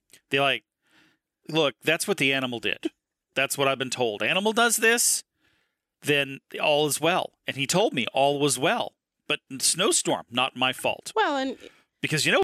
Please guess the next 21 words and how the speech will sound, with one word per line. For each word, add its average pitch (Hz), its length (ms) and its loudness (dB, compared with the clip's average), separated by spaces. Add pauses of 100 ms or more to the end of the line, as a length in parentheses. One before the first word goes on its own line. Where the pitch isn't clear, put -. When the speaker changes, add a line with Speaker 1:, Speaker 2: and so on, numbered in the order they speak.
Speaker 1:
what 143 120 -2
happens 175 380 0
there 123 160 2
is 120 120 -2
that 135 220 -6
you 160 200 -2
get 294 140 0
in 180 80 0
that 160 140 -2
position 147 440 -2
of 131 160 -2
forecasting 160 840 -2
power, 160 440 -4
if - 160 -6
you 101 120 -6
will, 92 340 -6 (920)
and, 147 280 -2
uh, 131 200 0
you 143 140 -4
mess 220 360 2
up, 202 360 0